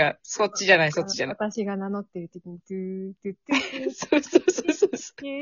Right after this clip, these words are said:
Speaker 2: ーって流してもらって。
Speaker 1: 馬で、馬でね。
Speaker 2: うん。
Speaker 1: 違うんですよ。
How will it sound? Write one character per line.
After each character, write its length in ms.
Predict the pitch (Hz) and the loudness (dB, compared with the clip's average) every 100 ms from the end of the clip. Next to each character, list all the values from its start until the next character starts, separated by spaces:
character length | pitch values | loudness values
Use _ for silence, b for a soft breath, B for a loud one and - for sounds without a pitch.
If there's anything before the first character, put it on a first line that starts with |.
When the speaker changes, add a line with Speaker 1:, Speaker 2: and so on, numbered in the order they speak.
| 294 | -6
Speaker 2:
ー 40 | |
っ 40 | |
て 100 | 294 | 0
流 100 | 262 269 | 0 0
し 400 | 240 262 - 254 | 0 -4 -4 -4
て 60 | 233 | -4
も 60 | |
ら 100 | 202 | -6
っ 40 | 208 | -10
て。 580 | _ 202 208 - - | _ -14 -14 -10 -2
Speaker 1:
馬 220 | 185 170 160 | 0 2 0
で、 300 | 156 - - _ | -2 -4 -12 _
馬 220 | 170 165 | -4 -2
で 100 | 151 | -2
ね。 220 | - 170 _ _ - | -4 -10 _ _ -16
Speaker 2:
う 80 | 196 | -12
ん。 100 | 175 | -12
Speaker 1:
違 1040 | 180 196 _ _ _ _ _ _ - - 160 151 | -14 -20 _ _ _ _ _ _ -10 -8 -6 -8
う 40 | |
ん 40 | 131 | -8
で 60 | |
す 160 | 135 | -14
よ。 100 | - | -18